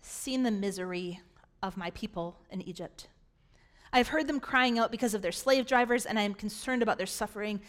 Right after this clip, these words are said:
so I have come down to rescue them from the hand of the Egyptians and to bring them up out of that land into a good and spacious land, a land flowing with milk and honey.'"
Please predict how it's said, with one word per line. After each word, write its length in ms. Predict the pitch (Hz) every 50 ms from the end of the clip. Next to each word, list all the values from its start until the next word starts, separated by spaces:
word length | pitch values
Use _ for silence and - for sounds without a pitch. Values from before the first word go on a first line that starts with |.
| - - _
so 160 | - - 262
I 40 | 233
have 120 | 214 226
come 340 | - - - 302 285 285 269
down 460 | 233 233 214 202 202 202 202 202 202 196 - - _ _ _ _ _ _
to 140 | - 240 233
rescue 440 | 233 233 226 - - - - 214 196
them 360 | 185 185 180 180 185 185 180 -
from 160 | - 214 202
the 80 | 180
hand 520 | 175 - - 220 220 220 220 220 220 214 - -
of 120 | - 214 196
the 100 | 214 202
Egyptians 880 | 190 196 190 185 - - - 208 190 190 185 190 185 - - - - _ _ _ _ _ _ _ _ _ _
and 120 | - 220 202
to 80 | 226
bring 180 | - 226 240 240
them 140 | 233 226 220
up 360 | - - 285 311 - - - -
out 160 | - 233 233
of 140 | 247 240 220
that 220 | - 208 202 - -
land 340 | 202 196 190 190 196 196
into 300 | 196 202 202 - - 220
a 60 | 208 208
good 520 | 180 - - 247 240 240 220 247 240 - - - _ _ _ _ _
and 140 | 196 190 -
spacious 640 | - - - - 262 240 - - 185 - - -
land, 340 | 180 170 156 156 160 170 165 - -
a 40 | 214
land 280 | 214 220 220 214 208 -
flowing 600 | - - - 247 247 233 214 196 185 185 185 185 -
with 200 | 220 196 196 -
milk 480 | 202 196 202 190 185 - - - - - _ _ _ _ _ _ _
and 160 | 190 180 170
honey.'" 400 | - - 180 170 143 160 175 -